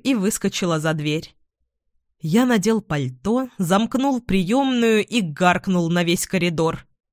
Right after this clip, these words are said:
«А ну стоять! Поедете со мной!»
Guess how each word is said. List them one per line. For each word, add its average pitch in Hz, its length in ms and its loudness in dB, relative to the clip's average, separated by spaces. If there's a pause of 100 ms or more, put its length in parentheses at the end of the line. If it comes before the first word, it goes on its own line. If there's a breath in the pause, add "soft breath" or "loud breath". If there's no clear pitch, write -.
(340)
«А 190 180 4
ну 262 140 2
стоять! 254 720 2 (720)
Поедете 170 600 2
со 202 200 0
мной!» 135 480 0